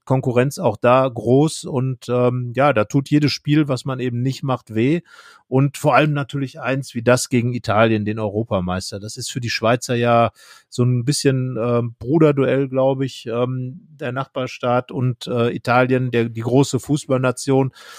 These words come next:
Und das sind eben diese Spiele, in denen die Schweiz sich doch immer beweisen will. Sie haben tolle Jahrgänge gehabt, sie haben tolle Spieler und, äh, trotzdem sind sie immer noch so der Geheimtipp immer.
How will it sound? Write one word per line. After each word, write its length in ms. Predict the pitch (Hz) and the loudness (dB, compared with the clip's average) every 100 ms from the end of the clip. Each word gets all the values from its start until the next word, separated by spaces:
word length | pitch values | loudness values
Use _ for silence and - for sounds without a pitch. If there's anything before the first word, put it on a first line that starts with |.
| - - | -18 -2
Und 120 | 120 | 0
das 100 | 135 | 2
sind 180 | 151 180 | 2 2
eben 200 | 151 135 | 2 2
diese 220 | 135 135 | 2 0
Spiele, 360 | - 160 156 | 0 0 2
in 140 | 143 135 | 2 2
denen 160 | 135 | 2
die 80 | 131 | 2
Schweiz 360 | - 120 135 - | 0 2 0 0
sich 120 | 120 | -2
doch 140 | 131 127 | 0 0
immer 240 | 131 123 | 0 2
beweisen 560 | 110 104 107 113 101 92 | 0 2 2 2 -2 -6
will. 160 | 92 | -6
Sie 100 | 110 | -4
haben 300 | 117 123 117 - | -4 -4 -8 0
tolle 220 | 151 151 | 2 2
Jahrgänge 540 | 135 143 139 139 135 | 0 0 -2 -6 -6
gehabt, 300 | 127 123 - | -4 -6 -4
sie 80 | 123 | -6
haben 180 | 117 113 | -4 -2
tolle 220 | 131 139 | 2 2
Spieler 500 | - - 143 143 143 - - - _ _ | 0 -4 0 2 2 -2 -20 -20 _ _
und, 440 | 147 135 - - 185 | 0 0 -4 -8 0
äh, 240 | 127 127 | 2 2
trotzdem 420 | - 147 - 160 | 2 0 0 -2
sind 160 | 143 151 | 0 -2
sie 120 | 147 | -4
immer 200 | 202 151 | 0 0
noch 200 | 147 135 | 2 -2
so 280 | - 143 147 | 0 2 2
der 200 | 127 127 | 2 4
Geheimtipp 600 | 131 120 139 - 104 - | 4 4 2 0 -4 -4
immer. 280 | 160 95 | -10 -12